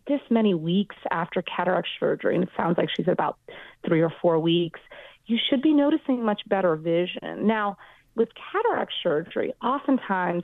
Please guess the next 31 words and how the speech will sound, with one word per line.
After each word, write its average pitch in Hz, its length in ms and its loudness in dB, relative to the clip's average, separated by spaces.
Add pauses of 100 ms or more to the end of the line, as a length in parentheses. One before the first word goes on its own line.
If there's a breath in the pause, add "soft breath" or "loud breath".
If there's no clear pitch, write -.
at 151 140 -4
the 165 80 0
month 190 420 2
one 175 320 2
visit 170 500 2 (140)
or 170 160 -2 (180)
so, 165 320 2 (360 loud breath)
we 196 180 4
will 185 180 4
provide 170 480 0
a 175 40 -2
prescription - 840 -6
for - 100 0
patients. - 560 -2
So 226 60 -2
there 254 140 4
may 320 160 6
be 403 100 4
a 370 60 4
little 247 320 2
bit 269 100 0
of 269 80 0
nearsightedness, 190 1040 0
there 185 80 -2
may 180 120 2
be 196 180 0
some 202 120 4
astigmatism, 180 1160 0 (340 loud breath)
um, 160 460 0
that 170 240 0
is 165 460 2